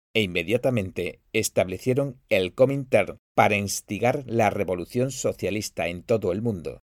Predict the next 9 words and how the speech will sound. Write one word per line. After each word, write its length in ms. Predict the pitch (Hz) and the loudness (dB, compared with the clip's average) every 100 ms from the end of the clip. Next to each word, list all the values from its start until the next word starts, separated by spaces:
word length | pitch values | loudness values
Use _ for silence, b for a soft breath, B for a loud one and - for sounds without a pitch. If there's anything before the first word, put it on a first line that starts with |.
| - | -4
El 140 | 110 90 | 0 0
objetivo 500 | - 95 - 147 110 | -4 -10 -4 -2 -2
de 140 | 90 | -2
la 80 | 82 | -4
Unión 180 | 101 98 | -4 -6
Soviética 600 | - 101 113 117 92 78 | -6 -4 -4 -4 -2 -2
y 80 | 78 | -4
el 140 | 78 | -6
Comintern 720 | - 120 131 127 117 82 73 | -4 -2 -4 -2 0 0 -4